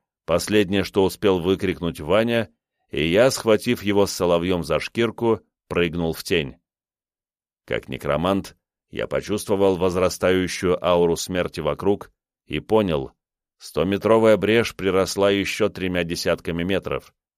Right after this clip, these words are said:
причём в нашу сторону. Краем глаза в теневом мире я видел, как стена выжигает пространство вокруг себя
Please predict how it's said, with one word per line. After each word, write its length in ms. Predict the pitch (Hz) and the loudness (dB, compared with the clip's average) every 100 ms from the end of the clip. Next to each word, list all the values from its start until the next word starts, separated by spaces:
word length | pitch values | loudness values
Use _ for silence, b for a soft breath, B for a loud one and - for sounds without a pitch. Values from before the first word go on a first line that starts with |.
| _ | _
причём 360 | 85 82 95 | -6 -2 -2
в 80 | 82 | 0
нашу 280 | 90 85 98 | -2 -2 -4
сторону. 520 | - 120 85 73 65 _ _ _ _ _ _ _ _ _ - | 0 2 2 -2 -8 _ _ _ _ _ _ _ _ _ -6
Краем 380 | 67 95 117 | 0 2 2
глаза 340 | 104 117 117 107 | 2 4 4 2
в 80 | - | -2
теневом 380 | 104 101 101 | -2 0 2
мире 320 | 98 104 101 95 | 2 0 0 0
я 100 | 87 | 2
видел, 340 | 95 98 92 | 0 0 -2
как 220 | - 85 | 0 -4
стена 400 | - 85 82 92 | -4 -6 -2 -2
выжигает 560 | 90 82 90 85 87 82 | -2 -4 -2 0 0 0
пространство 640 | 82 78 - 87 87 - | -4 -4 -2 -2 -2 -4
вокруг 420 | 78 78 - 87 | -4 -4 -4 -6
себя 440 | - 78 78 98 | -6 -6 0 0